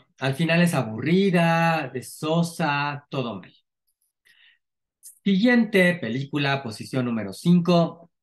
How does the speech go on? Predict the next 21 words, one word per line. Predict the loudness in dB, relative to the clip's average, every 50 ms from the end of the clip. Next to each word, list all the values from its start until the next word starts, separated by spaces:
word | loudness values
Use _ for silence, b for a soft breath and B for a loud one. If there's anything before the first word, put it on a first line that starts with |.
| _
para | -4 -2 -2 0 0 0 0
un | 2 2 2 0 -2 -4 -6 -6
crimen | -4 -2 0 2 2 2 0 0 -2 -4 -4 -4 -4 -4
de | -4 -4 -6
película. | -6 -8 -8 -8 -6 -6 -6 -6 -6 -6 -10 -10 -10 -14 _ _
Casi | -6 -4 -4 -4 -2 -4 -4 -4
te | -4 -6 -8
sangran | -6 -4 -4 -4 0 0 0 0 0
los | -2 -6 -6 -6
ojos | -6 -6 -6 -8 -8
cuando | -8 -8 -8 -6 -6
uno | -4 -4 -4 -4
ve | -4 0 0 0
esto. | 0 0 0 -2 -2 -2 -4 b b b b b b b b
Se | -8 -4 -2 0
llama | 2 2 2 4 4 2 2
Mis | 0 -2 -2
Reyes | -2 0 0 0 0 0 -2 -4 -6
contra | -10 -12 -12 -10 -10 -10 -8
Godínez | -8 -6 -2 -2 0 0 -2 -2 -6 -8 -10 -6
dos, | -2 0 0 0 0 -2 -6 -10 -16